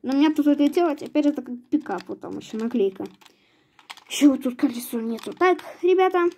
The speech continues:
вышло, наверное, классное видео, не знаю, нравится вам оно или нет, ставьте лайк.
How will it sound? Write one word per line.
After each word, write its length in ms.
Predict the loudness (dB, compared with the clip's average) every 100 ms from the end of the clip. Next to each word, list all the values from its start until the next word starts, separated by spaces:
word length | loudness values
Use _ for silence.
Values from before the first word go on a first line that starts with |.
| _ _ _
вышло, 300 | 0 0 2
наверное, 380 | 0 2 2 2
классное 480 | 2 0 -2 -4 -2
видео, 320 | 0 4 4
не 200 | 4 4
знаю, 260 | 2 2 -2 -6 _ _ _
нравится 380 | -2 0 0 -2
вам 160 | 0 0
оно 200 | 0 -2
или 280 | -4 -2 0
нет, 220 | 0 0
ставьте 440 | -2 -4 -4 -6 -6
лайк. 320 | 0 2